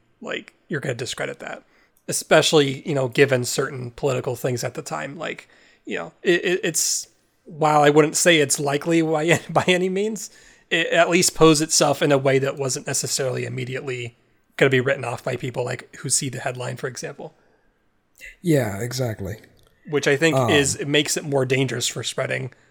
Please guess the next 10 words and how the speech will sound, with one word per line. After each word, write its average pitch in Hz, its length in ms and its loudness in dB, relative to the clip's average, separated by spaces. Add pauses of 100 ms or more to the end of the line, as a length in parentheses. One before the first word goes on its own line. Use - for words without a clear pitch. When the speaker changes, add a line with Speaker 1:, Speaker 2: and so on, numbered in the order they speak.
(220)
Speaker 1:
on 135 140 -2
social 123 320 -6
media 123 220 -12
and 127 100 -12
stuff - 240 -12
like - 160 -14
that, - 260 -8
because 131 460 -4
Speaker 2:
Yeah. 120 300 4 (100)
Speaker 1:
Yeah. 160 180 -12